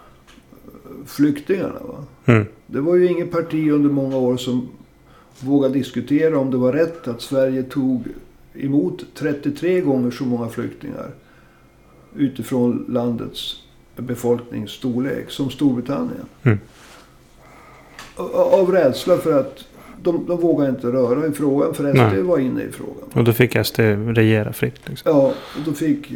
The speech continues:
Speaker 1: S D sätta sin prägel på hela debatten.
Speaker 2: Mm.
Speaker 1: Och det får ju inte bli så att nu kan ingen kritisera någonting som S D kritiserar,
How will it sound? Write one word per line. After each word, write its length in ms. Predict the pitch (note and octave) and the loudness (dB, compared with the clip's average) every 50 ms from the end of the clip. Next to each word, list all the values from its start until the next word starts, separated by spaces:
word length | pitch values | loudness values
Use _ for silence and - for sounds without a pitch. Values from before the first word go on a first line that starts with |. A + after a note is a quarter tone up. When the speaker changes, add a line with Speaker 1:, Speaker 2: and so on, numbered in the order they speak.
| - | -4
Speaker 1:
S 240 | D#3 - C3+ B2+ - - | -2 -2 -2 -4 -4 -6
D 100 | D#3+ C#3+ | -6 -4
sätta 320 | - D3+ C3+ A#2 - B2+ | -2 -2 -4 -2 -4 -4
sin 240 | A#2+ - C#3+ D3 C#3+ | -4 -2 -2 -2 -2
prägel 420 | - D3+ C#3+ C3 C3 C#3+ D#3 F3+ | -2 0 2 2 2 2 0 -4
på 140 | F3 - D3+ | -4 -4 -2
hela 240 | C3+ B2+ A#2+ G#2+ G#2 | -2 -2 -2 -2 -4
debatten. 480 | G#2 G2 F#2+ - - - - - - A#2+ | -6 -8 -10 -12 -14 -16 -14 -8 -6 -6
Speaker 2:
Mm. 120 | G#2+ G#2 - - - - - - _ _ _ _ | -6 -6 -8 -14 -20 -20 -20 -20 _ _ _ _
Speaker 1:
Och 80 | - F3+ | 0 0
det 80 | F#3 | 0
får 200 | F3+ - A3 A#3 | 2 0 0 0
ju 60 | A3 | 0
inte 180 | F#3+ F3 - F#3 | 0 0 0 -2
bli 260 | D3+ D#3+ D#3+ E3 D3 | -2 0 0 0 -2
så 260 | C#3 - E3 D#3+ E3 | -2 -2 0 2 4
att 160 | D#3 D3 C#3+ - - - - | 2 2 0 -4 -8 -6 -4
nu 120 | D3 C#3+ | -2 0
kan 180 | C#3+ D#3 F3+ A3 | 0 0 0 0
ingen 300 | G#3+ F3+ D3 D3+ D#3 C#3+ | 0 2 0 0 0 0
kritisera 640 | - D3+ C#3+ C#3+ C#3 B2 - D3 D3+ D#3 C#3+ C3+ C3+ | -2 -2 -2 -2 -4 -4 -2 -2 0 2 2 2 2
någonting 560 | C3+ B2+ A#2+ A2+ A2+ A#2 D#3 E3+ F#3+ F3+ - | 2 0 -2 -2 -4 -4 -4 -4 -4 -4 -4
som 180 | - C#3+ C#3 | -2 -2 0
S 200 | C#3 C3 B2 - - | 0 0 0 -2 -4
D 80 | F3+ | -4
kritiserar, 600 | F#3 F#3 F#3+ F#3 F#3 F#3+ - - - - - - | -2 0 0 0 0 -4 -6 -8 -8 -8 -8 -8